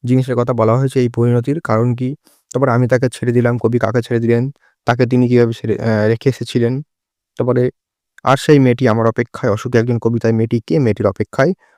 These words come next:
অপেক্ষার প্রেক্ষাপট বর্ণনা করো এবং শান্ত হলুদ দেবতারা। এই লাইনগুলো কিন্তু তিন মার্কের জন্য অত্যন্ত গুরুত্বপূর্ণ, তো এগুলো কিন্তু অবশ্যই দেখে রাখো। ক্লিয়ার? তো এই ছিল তোমাদের সম্পূর্ণ প্রথম ইউনিট টেস্ট পরীক্ষার বাংলা সাজেশন। তো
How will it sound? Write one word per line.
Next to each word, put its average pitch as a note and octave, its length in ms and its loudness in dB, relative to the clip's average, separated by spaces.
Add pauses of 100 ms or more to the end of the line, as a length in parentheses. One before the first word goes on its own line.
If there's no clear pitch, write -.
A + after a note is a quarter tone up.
(140)
অপেক্ষার B2+ 420 -2
প্রেক্ষাপট - 540 -4
বর্ণনা G#2 320 2
করো C#3+ 180 -4
এবং A2 160 -2
শান্ত A2+ 340 -2
হলুদ B2 220 2
দেবতারা। A#2 320 2
এই A2+ 80 2
লাইনগুলো B2+ 300 4
কিন্তু C#3 240 0 (460)
তিন C3 140 4
মার্কের A#2+ 280 2
জন্য C3+ 160 0
অত্যন্ত A2+ 340 -2
গুরুত্বপূর্ণ, A#2 460 -2
তো - 100 -4
এগুলো G#2+ 200 0
কিন্তু A2 200 -2
অবশ্যই C#3+ 360 -4 (140)
দেখে - 180 -8
রাখো। - 220 -14 (3250)
ক্লিয়ার? D#3+ 240 0 (680)
তো - 60 -4
এই E3 160 6
ছিল F#3 140 -4
তোমাদের F3 280 -2
সম্পূর্ণ C3+ 460 0
প্রথম B2+ 280 -2 (100)
ইউনিট C3 260 4
টেস্ট - 220 -4
পরীক্ষার B2+ 320 0
বাংলা A#2 300 0
সাজেশন। A2+ 480 -4
তো C3+ 100 -6